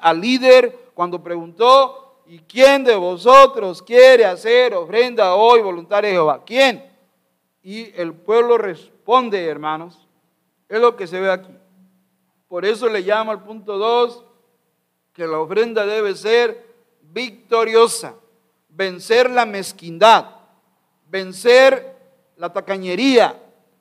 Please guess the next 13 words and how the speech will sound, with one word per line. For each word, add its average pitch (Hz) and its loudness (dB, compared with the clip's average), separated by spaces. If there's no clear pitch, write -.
vencer 233 2
la 202 0
desobediencia, 202 -2
hermanos. 202 -2
Porque 165 -10
si 202 0
hay 247 4
algo 269 4
frecuente 233 -2
en 226 -2
un 254 -12
creyente 247 -2
es 302 -6